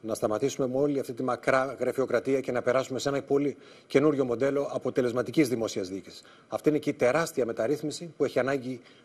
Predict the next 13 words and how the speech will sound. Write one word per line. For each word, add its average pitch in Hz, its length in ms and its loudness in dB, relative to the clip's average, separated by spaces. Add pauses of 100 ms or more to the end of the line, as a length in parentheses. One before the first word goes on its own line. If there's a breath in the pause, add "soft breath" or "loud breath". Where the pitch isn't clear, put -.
(140 loud breath)
ο 117 100 2
τόπος, 151 540 4
η 123 60 -4
χώρα 139 440 4 (320 loud breath)
ολόκληρη 101 460 -2 (340)
και - 100 4
ο 131 60 4
πολίτης. 113 420 -4 (1700 soft breath)
Α, 131 80 -10
α, 127 260 -6 (520)
απονομή 143 500 2
της 151 100 -4
δικαιοσύνης. 156 680 0